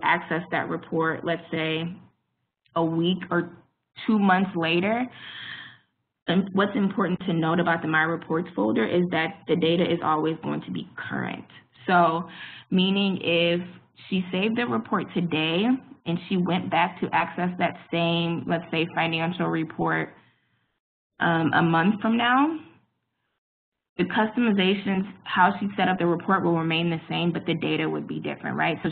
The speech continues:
she would see data, um, so if her grantee had spent an additional, had drawn an additional ten million dollars, the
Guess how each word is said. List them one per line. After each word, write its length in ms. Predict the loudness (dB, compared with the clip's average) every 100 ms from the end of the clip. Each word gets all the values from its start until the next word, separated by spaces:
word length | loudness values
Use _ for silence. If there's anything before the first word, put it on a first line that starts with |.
| 0
she 80 | 2
would 160 | 4 2 0
see 140 | 0
data, 560 | 0 0 0 0 -2 -6 -18 _ _ _ _ _ 0
um, 640 | 2 4 2 0 -2 -6 -20 _
so 80 | 0
if 100 | 0
her 160 | 2 2
grantee 540 | 4 2 2 2 2
had 180 | 2 -2 -6 -4
spent 320 | 0 0 -2
an 100 | -2
additional, 800 | -2 0 -2 -2 0 2 0 0 -4 -14 _ _ _ -4
had 220 | 0 0
drawn 320 | 2 4 4 4
an 120 | 2
additional 500 | 0 -2 -2 -2 -2 0
ten 140 | 2
million 280 | 2 2 0
dollars, 480 | 2 4 4 2 -2 -6 -18 -18 -18 -20 -12
the 80 | -6